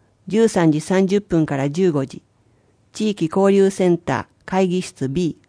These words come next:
アルテリオ。十二月七日月曜、十三時三十分から十五時。男性のみ。十二月十四日、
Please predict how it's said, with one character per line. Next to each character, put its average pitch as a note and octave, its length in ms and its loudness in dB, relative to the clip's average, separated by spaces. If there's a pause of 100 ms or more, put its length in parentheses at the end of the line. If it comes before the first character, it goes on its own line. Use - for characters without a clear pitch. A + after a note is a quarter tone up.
ア D3+ 100 -2
ル G3 120 2
テ F#3 140 -4
リ C#3+ 160 -4
オ。 - 80 -16 (1000)
十 G3 220 2
二 G#3+ 120 4
月 G#3 240 0
七 F#3 260 2
日 F3 140 -2
月 D#3+ 280 -4
曜、 D#3 240 -2 (680)
十 A3+ 220 2
三 E3+ 220 4
時 D#3 100 2
三 G3+ 240 2
十 G#3 140 0
分 E3 260 0
か D3 100 -4
ら C#3+ 140 -2
十 F#3 220 0
五 C#3 140 -4
時。 - 160 -14 (720)
男 F#3+ 220 2
性 F#3+ 240 0
の F3 140 2
み。 C3+ 160 -2 (880)
十 G#3 200 2
二 A3+ 120 4
月 G#3 280 2
十 G#3 220 2
四 D#3+ 180 2
日、 - 280 -14